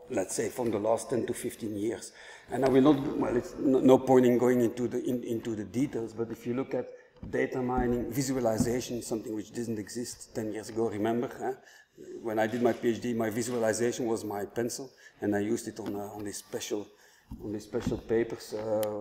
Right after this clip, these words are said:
in millimeter paper, as, as they call it. You have tri-, three D labs, vir-, virtual labs, big data. Uh, big data is, I think, an enormous important trend which will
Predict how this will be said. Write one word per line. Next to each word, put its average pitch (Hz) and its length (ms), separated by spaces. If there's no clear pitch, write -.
in 110 400
millimeter 127 440
paper, 123 360
as, 131 140
as 117 200
they 113 80
call 123 300
it. 123 120
You 110 120
have 107 140
tri-, 120 260
three 110 200
D 120 200
labs, 127 300
vir-, 127 160
virtual 120 580
labs, 123 500
big 120 240
data. 120 420
Uh, 107 60
big 101 320
data 131 260
is, 120 140
I 113 40
think, 123 220
an 113 100
enormous 131 520
important 123 640
trend 120 260
which - 240
will 123 240